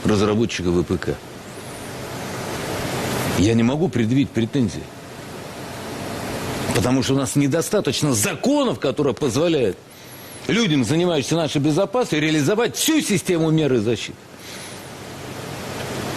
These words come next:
Они и так делают по максимуму всё, что могут.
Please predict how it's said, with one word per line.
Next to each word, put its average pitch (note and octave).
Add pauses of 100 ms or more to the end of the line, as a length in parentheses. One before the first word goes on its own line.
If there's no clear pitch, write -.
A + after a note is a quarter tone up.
(600)
Они E3+
и -
так F#3
делают E3+
по F3
максимуму F3+
всё, B2
что -
могут. G#2